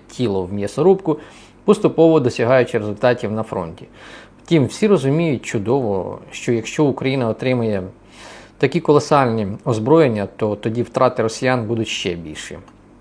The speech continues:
Як буде діяти Путін в цій ситуації, будемо, звісно, спостерігати. Але Трамп дав йому п'ятдесят днів. І, як пише, знову ж таки, згадане мною видання Washington Post, п'ятдесят днів від Трампа дають Путіну стратегічну перевагу, а саме час для зміцнення позицій, тиску на Європу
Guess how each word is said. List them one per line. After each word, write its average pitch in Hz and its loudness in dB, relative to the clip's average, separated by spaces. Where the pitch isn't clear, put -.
Як 151 2
буде 156 2
діяти 156 2
Путін 202 -2
в 139 -4
цій 131 -4
ситуації, - -4
будемо, 170 0
звісно, 120 -6
спостерігати. - -8
Але 151 4
Трамп 175 0
дав 147 2
йому 117 -2
п'ятдесят 113 -2
днів. 92 -8
І, 208 8
як 175 4
пише, 175 4
знову 156 4
ж - -4
таки, 120 -2
згадане 127 2
мною 127 2
видання 117 0
Washington 110 0
Post, 180 2
п'ятдесят 131 0
днів 147 0
від 120 -4
Трампа 156 2
дають 135 -2
Путіну 147 0
стратегічну 135 -2
перевагу, 117 2
а 117 -2
саме 104 -2
час 151 0
для 113 0
зміцнення 107 -6
позицій, 156 -2
тиску 107 -6
на 95 -6
Європу 156 2